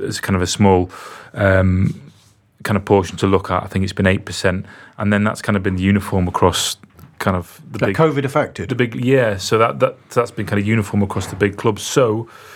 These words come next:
Speaker 1: um, even at that kind of low eight percent, not the twelve percent that have been seen previously in the previous ten years, if you were to equate that into the next, um, five to seven years, you know, the anticipation was in this proposal that it would be by twenty thirty,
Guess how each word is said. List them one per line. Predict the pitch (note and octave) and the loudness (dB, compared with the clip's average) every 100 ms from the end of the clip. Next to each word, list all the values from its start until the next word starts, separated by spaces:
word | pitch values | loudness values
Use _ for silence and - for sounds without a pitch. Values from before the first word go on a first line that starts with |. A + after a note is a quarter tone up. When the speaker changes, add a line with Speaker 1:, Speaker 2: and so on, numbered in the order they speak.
| - - | -20 -4
Speaker 1:
um, | A#2 A2+ A2 A#2 C3+ _ _ - | 2 2 2 -4 -12 _ _ 2
even | C#3 C3 | 2 4
at | B2 - | 0 2
that | B2+ | -2
kind | - A2 | 0 -2
of | G2 | 2
low | G2+ G#2 | 4 4
eight | G#2 - | 4 2
percent, | G#2 - G2 G#2+ | -6 -2 0 0
not | A2+ | -4
the | A2 | -6
twelve | - G#2+ G2 | 0 2 2
percent | - G#2 | -2 -4
that | A2 | -4
have | G2 | -4
been | F#2+ | -4
seen | - F#2+ | 0 2
previously | G#2 G2+ F#2+ F#2+ | 4 2 0 -4
in | |
the | F2 | -4
previous | G2 F#2 | -4 -4
ten | - G2+ | -2 -2
years, | F#2 F2 E2 - - - - - - - | 0 -2 -4 -8 -16 -18 -18 -20 -10 -2
if | G#2+ | 2
you | G#2 | 4
were | F#2+ | 4
to | G2 - C3+ - - | 0 -2 -6 -10 -10
equate | - - G#2 | -6 0 2
that | G2 | 2
into | F#2+ F#2 | 0 -2
the | - | 0
next, | F#2+ - - - - G2+ | 0 0 -8 -10 -8 -2
um, | F#2+ F#2 F2+ F2+ F#2 - - | 2 2 0 -2 -2 -4 -10
five | - - F#2 F2+ | -10 -2 0 0
to | G#2 | -6
seven | - G2 F#2+ F2+ | -2 -2 0 0
years, | F2+ F2 E2 | 0 0 0
you | G#2 | 0
know, | F2+ F#2+ - | 0 -2 -8
the | - B2+ | 0 0
anticipation | G#2 G#2 G2+ G#2 F#2+ G2+ | 0 -2 -2 -2 -2 0
was | F#2 F2 | -2 0
in | |
this | E2+ E2 | -4 -6
proposal | - F#2 F#2+ F2+ F2+ | -8 -2 0 0 -2
that | F2 | -2
it | - | -2
would | F2 | -2
be | G2 F2+ E2 - - | 0 0 -2 -14 -10
by | - F2 | -4 -4
twenty | - F#2 | 0 -2
thirty, | E2+ F#2 F2+ - F2 | 0 0 0 -2 -10